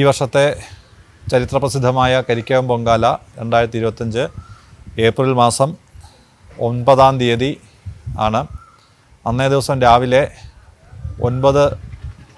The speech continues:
നാൽപതോടുകൂടി ഭണ്ഡാര അടുപ്പിലേക്ക് തന്ത്രി അഗ്നി പകരുന്നതോടുകൂടി പൊങ്കാല ചടങ്ങുകൾക്ക് സമാരംഭിക്കുകയായി. ഏകദേശം ഉച്ചപൂജയ്ക്ക്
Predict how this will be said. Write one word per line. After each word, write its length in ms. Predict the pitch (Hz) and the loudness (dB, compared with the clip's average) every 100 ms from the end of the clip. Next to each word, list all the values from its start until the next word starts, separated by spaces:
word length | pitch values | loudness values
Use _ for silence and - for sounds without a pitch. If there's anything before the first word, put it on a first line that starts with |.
| - - | -14 -4
നാൽപതോടുകൂടി 760 | 120 120 135 135 131 123 113 135 - - - - - - - - _ _ _ - - - - | 0 0 2 2 2 0 0 -2 -4 -20 -20 -20 -18 -16 -16 -20 _ _ _ -20 -20 -20 -8
ഭണ്ഡാര 340 | 113 127 127 131 | 0 6 6 6
അടുപ്പിലേക്ക് 480 | 120 123 120 - 131 127 | 2 -2 -2 -2 -2 -2
തന്ത്രി 280 | 117 120 131 - - 110 | 0 -2 -2 -6 -10 -8
അഗ്നി 220 | 113 131 | -4 0
പകരുന്നതോടുകൂടി 640 | 127 123 120 123 123 113 123 - - - - _ _ _ _ - | 2 2 0 -2 -2 -2 -4 -6 -20 -20 -20 _ _ _ _ -6
പൊങ്കാല 360 | 120 123 123 131 - - | 2 6 6 6 0 -4
ചടങ്ങുകൾക്ക് 560 | 123 123 127 120 131 135 120 113 | -4 -2 -2 -2 -2 -4 -6 -12
സമാരംഭിക്കുകയായി. 760 | - 113 117 113 117 117 107 110 147 _ - - _ _ _ _ _ _ - - - 131 | -4 0 2 2 -2 0 0 0 -4 _ -20 -20 _ _ _ _ _ _ -20 -20 -10 0
ഏകദേശം 320 | 175 139 147 | 2 2 -2
ഉച്ചപൂജയ്ക്ക് 520 | - 143 147 143 135 | -2 -2 -2 -4 -2